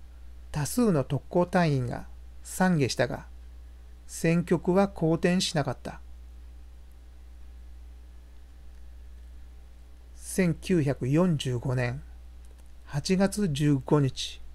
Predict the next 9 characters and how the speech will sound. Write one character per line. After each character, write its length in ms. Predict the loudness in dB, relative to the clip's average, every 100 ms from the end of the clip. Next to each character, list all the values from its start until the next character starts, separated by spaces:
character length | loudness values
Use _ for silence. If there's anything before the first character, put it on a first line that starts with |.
| -12 -10 -10 -10 -12 -14 -16 -16 -16 -16 -16 -14 -10 -10 -10
終 360 | -6 0 4 4
戦。 340 | 2 -2 -4 -10 -12 -12 -12 -8 -6 -6 -8 -10 -12 -14 -14 -14 -14 -14 -14 -14 -16 -14 -16 -16 -14 -14 -12 -12 -12 -12 -14 -14 -16 -16 -16 -14 -14 -14 -14 -12
八 280 | -6 -2 2
月 380 | 4 4 4 2
十 220 | 4 6 8
六 180 | 8
日、 380 | 6 0 -4 -8 -10 -12 -14 -12 -12 -14 -16 -16 -18 -16 -16 -14 -14 -14 -10
神 320 | -6 0 2 2
父 320 | 0 -6